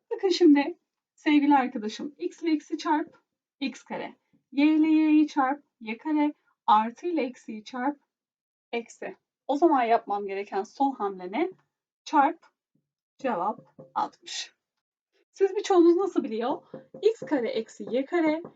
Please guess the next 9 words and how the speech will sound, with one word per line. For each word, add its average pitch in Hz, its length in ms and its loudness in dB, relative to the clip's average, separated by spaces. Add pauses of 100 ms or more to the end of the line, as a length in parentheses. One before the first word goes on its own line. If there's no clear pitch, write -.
(280)
iki 330 340 -4
kare 330 440 -4
farkından 285 880 0
dolayı 208 560 -4
altında 262 540 -4
kalan 359 260 2
ifadeleri 190 840 -2
bir 269 100 -8
topluyorum, 330 840 -2